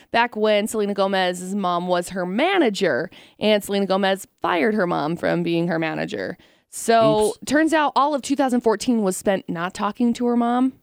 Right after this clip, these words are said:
Speaker 1: or her mom not talking to her. So,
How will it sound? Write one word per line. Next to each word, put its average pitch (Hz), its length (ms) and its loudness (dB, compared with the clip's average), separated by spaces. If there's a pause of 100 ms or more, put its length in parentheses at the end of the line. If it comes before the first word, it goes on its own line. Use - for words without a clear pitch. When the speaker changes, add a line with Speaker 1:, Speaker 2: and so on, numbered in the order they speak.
(300)
Speaker 1:
or 180 220 0
her 175 120 -2
mom 180 220 0
not 175 160 0
talking 180 340 -4
to 165 80 -6
her. 180 340 -4 (560)
So, 269 540 0